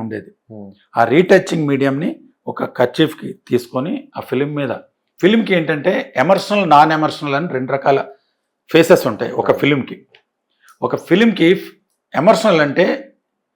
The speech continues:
Speaker 1: ఎమర్షనల్ కోటింగ్ ఉండే వైపు మనం గోరు పెట్టి గీత పెట్టినా సరే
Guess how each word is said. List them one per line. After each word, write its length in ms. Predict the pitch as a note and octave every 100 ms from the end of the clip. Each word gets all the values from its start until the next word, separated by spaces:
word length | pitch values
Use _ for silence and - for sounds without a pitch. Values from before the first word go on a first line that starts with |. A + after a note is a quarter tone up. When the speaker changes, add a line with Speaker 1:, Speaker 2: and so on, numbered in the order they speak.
| _ _
Speaker 1:
ఎమర్షనల్ 440 | C#3 F3 F#3 G#3+ F#3
కోటింగ్ 300 | F3 E3 D3
ఉండే 240 | C#3 D3
వైపు 340 | C#3+ C3+ C3 D3+
మనం 220 | C3 D#3+ A#3 A2+
గోరు 200 | B2 C#3+
పెట్టి 220 | C#3+ C3+
గీత 220 | A2 B2 -
పెట్టినా 280 | A#2+ - A#2+
సరే 260 | - C3+